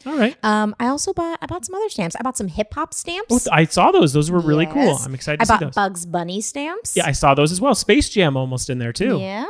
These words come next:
Speaker 1: I
Speaker 2: So
Speaker 1: know.
Speaker 2: I bought some, um, they're expected. I got a notification that they've shipped.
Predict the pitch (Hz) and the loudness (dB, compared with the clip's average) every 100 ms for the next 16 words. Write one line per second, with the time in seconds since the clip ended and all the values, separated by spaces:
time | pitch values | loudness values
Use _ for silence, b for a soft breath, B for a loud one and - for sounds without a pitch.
0 | 466 139 139 381 523 466 370 359 - 339 | -6 -4 0 2 2 0 -4 -6 -8 -2
1 | 247 247 214 233 240 - 285 - 180 180 | 0 0 -2 -4 -4 -6 -4 -2 -2 -2
2 | 190 190 190 185 - 196 226 220 262 262 | -4 -4 -6 -8 -6 -6 -6 -6 -6 -4
3 | - - - | -4 -6 -10